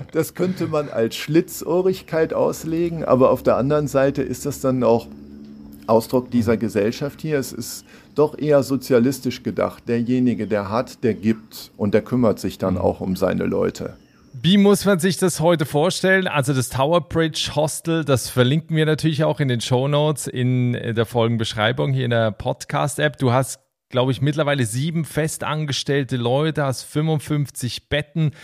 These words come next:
Speaker 2: Äh, also das ist ja mittlerweile echt ein großer Betrieb da, oder wie muss man sich da den Alltag jetzt vorstellen bei dir?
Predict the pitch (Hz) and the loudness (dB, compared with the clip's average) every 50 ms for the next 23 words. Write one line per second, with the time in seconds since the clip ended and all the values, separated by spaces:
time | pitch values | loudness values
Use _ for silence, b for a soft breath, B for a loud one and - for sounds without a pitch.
0 | B B B B B B - 131 135 135 135 127 127 127 - - 110 98 110 107 | B B B B B B 0 2 2 4 4 2 0 -2 -4 -4 -2 0 0 2
1 | 104 107 - - - - 131 - - 120 107 101 101 113 127 123 127 113 107 113 | 2 0 -2 -4 -8 -8 -6 -2 0 2 2 2 2 2 2 2 0 0 0 0
2 | 110 107 107 - - 117 - - - 135 127 113 - - 113 117 123 117 - 120 | 0 0 -2 -4 -6 -10 -10 -4 0 0 0 0 0 0 0 0 2 2 0 0
3 | 104 107 - - - 165 202 202 - - 117 98 92 95 98 98 104 107 110 107 | -2 -2 -4 -4 -6 -6 -6 -6 -4 -2 -2 0 0 0 -2 -2 0 0 0 0
4 | 104 110 117 - - 120 110 98 110 101 - 107 104 98 104 104 - - 104 107 | 0 0 0 0 0 -2 -2 -2 -2 -4 -2 -2 -2 0 -2 -2 -4 -4 -4 -4
5 | 107 - 101 95 90 - 98 92 - - - 95 95 95 - - - 95 90 92 | -2 -2 -4 -4 -4 -6 -8 -8 -8 -8 -6 -6 -6 -6 -6 -8 -8 -6 -6 -6
6 | 90 85 87 87 82 87 87 87 | -6 -8 -10 -10 -12 -12 -14 -14